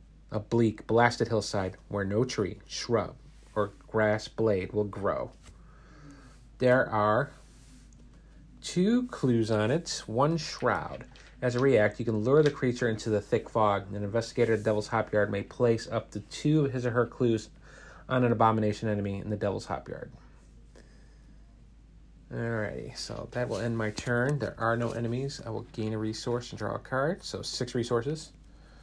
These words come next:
Drawing a card. I drew a shortcut. I will advance the rampaging creatures. So we're at four out of the five for the Doom.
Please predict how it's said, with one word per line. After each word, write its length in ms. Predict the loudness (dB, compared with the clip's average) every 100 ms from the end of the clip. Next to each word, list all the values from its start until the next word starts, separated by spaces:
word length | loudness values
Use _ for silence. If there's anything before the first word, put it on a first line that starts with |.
| -20 -6
Drawing 260 | -2 0
a 20 | -2
card. 340 | -4 -4 -6 -12 -20 -14
I 40 | -10
drew 180 | -2 -2
a 60 |
shortcut. 580 | 0 0 0 -2 -10 -10 -16 -20 -20 -20 -20 -20 -20 -20 -20 -20 -20 -12
I 80 | -6
will 220 | -4 -2
advance 760 | 0 2 2 2 -2 -6 -6 -6
the 120 | -6
rampaging 680 | -4 -4 -4 -4 -4 -6
creatures. 500 | -4 -2 -2 -4 -4
So 140 | -6 -2
we're 100 | -2
at 120 | -2
four 320 | 2 4 4
out 140 | 4 0
of 60 |
the 80 | -2
five 520 | -2 -2 -4 -8 -10 -14 -18
for 160 | -14 -12
the 100 | -10
Doom. 460 | -6 -6 -6 -12